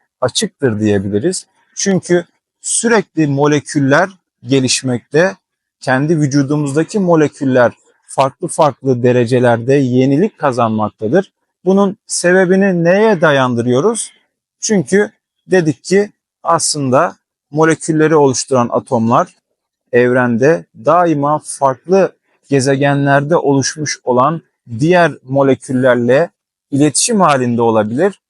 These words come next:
ve belki de evrim diğer moleküllerin buradaki kuantum düzeyde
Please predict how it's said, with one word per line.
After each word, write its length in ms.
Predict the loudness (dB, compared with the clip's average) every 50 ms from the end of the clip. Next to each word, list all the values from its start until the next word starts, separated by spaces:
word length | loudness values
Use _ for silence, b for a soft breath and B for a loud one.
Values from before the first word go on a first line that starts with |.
| _ _ -4
ve 140 | -2 0 0
belki 360 | 2 0 0 0 -2 -2 0
de 120 | 0 0 0
evrim 480 | 2 2 2 2 2 2 0 0 -2 -6 -12 _ _ _ _ _ -14 -12 -6 -2
diğer 340 | 2 2 4 4 2 2 0 -4 _ _ _ _
moleküllerin 880 | -4 -2 0 2 2 0 -2 -2 -4 -2 0 2 2 2 0 -2 -4 -8 -14 _ _ _ _ _ _ _ _
buradaki 680 | -4 0 0 2 2 0 -2 -2 -2 0 0 0 0 -2 -8 _
kuantum 580 | -6 0 0 2 2 0 -2 -4 -6 -6 -4 -4
düzeyde 640 | -4 -2 0 0 0 0 2 2 2 2 0 0